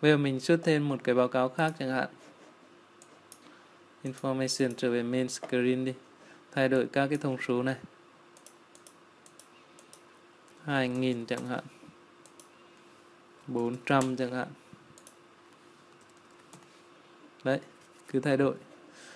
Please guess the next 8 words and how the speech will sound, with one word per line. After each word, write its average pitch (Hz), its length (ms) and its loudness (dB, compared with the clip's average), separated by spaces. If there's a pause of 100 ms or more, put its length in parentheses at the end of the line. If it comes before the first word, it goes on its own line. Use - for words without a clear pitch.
(160)
Và 127 200 4
quay 131 240 4
lại 131 360 2
cái 127 460 0
main 135 200 0
screen 123 540 0
đi. 127 80 -2 (300)
À, 123 240 0